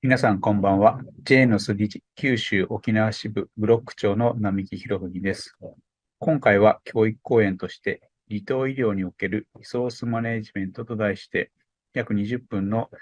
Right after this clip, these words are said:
講演をさせていただきます。本講演では、私が僻地離島で学んできた過程をお示ししまして、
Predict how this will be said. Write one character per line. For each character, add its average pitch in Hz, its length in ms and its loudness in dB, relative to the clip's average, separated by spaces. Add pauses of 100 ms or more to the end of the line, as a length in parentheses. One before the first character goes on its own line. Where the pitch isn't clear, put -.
(180)
講 104 280 -4
演 101 160 -4
を 127 40 0
さ 117 140 -6
せ 98 160 -6
て - 140 -12
い 90 40 -14
た - 120 -10
だ 85 100 -8
き - 140 -12
ま 104 100 -6
す。 - 220 -18 (840)
本 160 140 0
講 120 240 2
演 101 140 -2
で 98 80 -6
は、 104 220 2 (160)
私 120 340 -6
が 113 160 -2
僻 - 340 -16
地 - 160 -18
離 - 140 -20
島 110 160 -2
で 107 100 -6
学 104 240 -2
ん 101 60 -4
で 104 100 -10
き - 80 -20
た - 220 -6 (120)
過 131 140 -10
程 104 260 -2
を 107 160 0
お 107 100 -12
示 110 300 -4
し - 40 -16
し - 80 -8
ま 104 160 -2
し - 100 -14
て、 - 220 -6